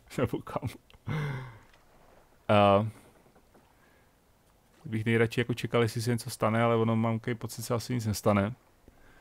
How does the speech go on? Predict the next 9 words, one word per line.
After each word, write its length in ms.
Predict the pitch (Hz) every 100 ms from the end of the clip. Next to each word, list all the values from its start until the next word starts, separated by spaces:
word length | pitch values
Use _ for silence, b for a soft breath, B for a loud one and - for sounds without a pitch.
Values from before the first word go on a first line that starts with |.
| b b b b b b -
Budeme, 340 | 101 104 104 - - _ _ b b b b b b b b b b b b - _ - -
prostě 220 | - 139
asi 160 | 113 120
poplujeme 540 | 101 - 104 107 117
a 60 | 113
poplujeme. 680 | 104 107 101 98 98 113 - -
Tak 140 | 113
zkusíme, 440 | - 120 135 135 135 - -
zkusíme 560 | - 120 - 156 147